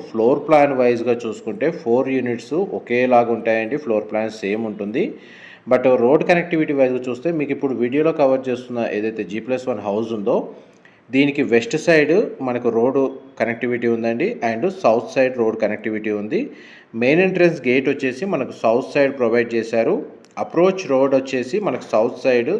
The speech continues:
థర్టీ ఫీట్ రోడ్ కనెక్టివిటీ అండి. And మనకు వెస్ట్ సైడ్ ఉన్న రోడ్ వచ్చేసి ట్వంటీ ఫైవ్ ఫీట్ రోడ్ ఉంది. సేమ్ ఇదే యూనిట్ ఇంకొక కార్నర్ యూనిట్ ఉందండి, అది ఈస్ట్ సౌత్ అవుతుంది. దాని కూడా ఎంట్రన్స్ గేట్ మనకు సౌత్ సైడే ప్రొవైడ్ చేశారు. గ్రౌండ్ ఫ్లోర్ ఏరియా వచ్చేసి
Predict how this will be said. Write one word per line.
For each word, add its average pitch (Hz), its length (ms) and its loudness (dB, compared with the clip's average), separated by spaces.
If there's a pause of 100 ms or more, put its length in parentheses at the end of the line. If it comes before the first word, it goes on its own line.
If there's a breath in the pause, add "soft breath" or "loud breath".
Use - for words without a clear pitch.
థర్టీ 123 280 0
ఫీట్ 147 300 -4
రోడ్ 123 180 2
కనెక్టివిటీ 113 580 -4
అండి. 113 260 -2 (640 loud breath)
And 123 160 2
మనకు 123 220 -2
వెస్ట్ 117 280 0
సైడ్ 165 260 2
ఉన్న 147 160 0
రోడ్ 120 240 2
వచ్చేసి 120 360 -4 (100)
ట్వంటీ 127 260 0
ఫైవ్ 139 180 0
ఫీట్ 127 300 -6
రోడ్ 107 220 0
ఉంది. 113 240 -2 (540 loud breath)
సేమ్ 185 340 4
ఇదే 170 200 6
యూనిట్ 156 360 2
ఇంకొక 151 420 -2
కార్నర్ 131 400 4
యూనిట్ 131 280 -4
ఉందండి, 120 340 -4 (200)
అది 123 200 -2 (160)
ఈస్ట్ 165 300 0 (140)
సౌత్ 123 280 2
అవుతుంది. 117 400 -2 (540 loud breath)
దాని 113 240 0
కూడా 165 140 4
ఎంట్రన్స్ 147 380 0
గేట్ 139 300 0
మనకు 156 320 -2 (260)
సౌత్ 117 380 0
సైడే 135 220 0
ప్రొవైడ్ 120 400 0
చేశారు. 117 480 -2
గ్రౌండ్ 107 300 -2
ఫ్లోర్ 117 260 0
ఏరియా 107 240 0
వచ్చేసి 107 480 -4